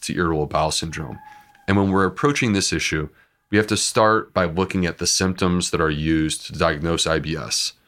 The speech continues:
Follow the Rome four criteria and make sure that those symptoms are not actually some other condition that it's masquerading as I B S. So we have to think about these other things like celiac disease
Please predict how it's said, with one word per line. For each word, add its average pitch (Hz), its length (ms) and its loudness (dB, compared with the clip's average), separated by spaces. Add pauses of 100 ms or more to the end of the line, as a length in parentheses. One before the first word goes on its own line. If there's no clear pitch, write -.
(360)
Follow 101 500 2
the 92 140 0
Rome 87 240 2
four 87 240 2
criteria 85 760 0 (680)
and 92 360 2 (280)
make 113 220 2
sure 92 520 2
that 85 180 -2
those 92 180 2
symptoms 82 540 0
are 87 160 2
not 87 420 0
actually 87 540 0
some 90 360 2
other 85 220 0
condition 80 720 -2 (480)
that 87 100 2
it's - 160 -4
masquerading 85 1040 0 (340)
as 92 160 0
I 82 120 2
B 76 120 -4
S. 64 180 -2
So - 120 0
we 90 80 2
have 92 100 0
to 78 80 -10
think 104 220 0
about 90 220 2
these 87 160 -2
other 80 160 2
things 80 280 -2
like 82 140 -2
celiac 82 540 0
disease 76 560 -2